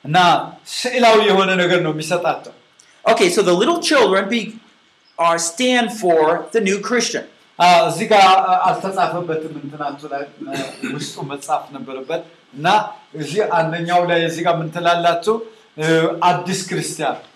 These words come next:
Speaker 1: እዚህ ጋር አዲስ ክርስቲያን ትላላችሁ።
Speaker 2: Yeah, you'll see the chart
Speaker 1: የመጀመሪያው
Speaker 2: there
Speaker 1: ክፍል
Speaker 2: of the
Speaker 1: ላይ፣
Speaker 2: three circles.
Speaker 1: የመጀመሪያው ክፍል ላይ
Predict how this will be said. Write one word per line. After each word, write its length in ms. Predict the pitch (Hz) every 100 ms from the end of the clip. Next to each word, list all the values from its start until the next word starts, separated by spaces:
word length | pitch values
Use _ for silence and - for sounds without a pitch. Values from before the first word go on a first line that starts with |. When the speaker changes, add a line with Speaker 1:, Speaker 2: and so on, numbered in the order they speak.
| 127
Speaker 1:
እዚህ 200 | 127 151
ጋር 140 | 139
አዲስ 260 | 131 - 165
ክርስቲያን 440 | - 147 - 143 120
ትላላችሁ። 420 | 120 117 107 -
Speaker 2:
Yeah, 160 | 160 120
you'll 240 | 156 160
see 140 | 202 185
the 120 | 165
chart 140 | 170 214
Speaker 1:
የመጀመሪያው 240 | 180 180 175
Speaker 2:
there 160 | 175
Speaker 1:
ክፍል 140 | 185 170
Speaker 2:
of 60 |
the 100 | 170
Speaker 1:
ላይ፣ 80 | -
Speaker 2:
three 200 | 190 190 185
circles. 460 | 196 180 110 - - - - 120 -
Speaker 1:
የመጀመሪያው 580 | 143 156 165 165 170 170
ክፍል 260 | 180 180 170
ላይ 140 | 185